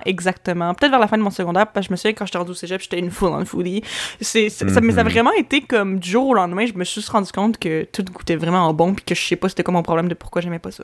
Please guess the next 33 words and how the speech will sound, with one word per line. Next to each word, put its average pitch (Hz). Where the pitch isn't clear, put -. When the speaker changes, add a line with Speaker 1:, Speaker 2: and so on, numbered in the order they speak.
Speaker 1:
là. -
Genre, -
<laughs> -
comme, 247
j'étais 277
juste 254
comme... 233
Mais 226
pour 247
vrai, 302
puis 302
maintenant, 240
je -
suis 240
vraiment 226
l'opposé, 208
là. 180
Tu 180
sais, 226
comme, 196
comparé 214
à, 220
genre, 180
plusieurs 208
de 208
mes 190
amis, 196
j'ai 196
vraiment 180
l'impression 202
que 202
je 190
suis -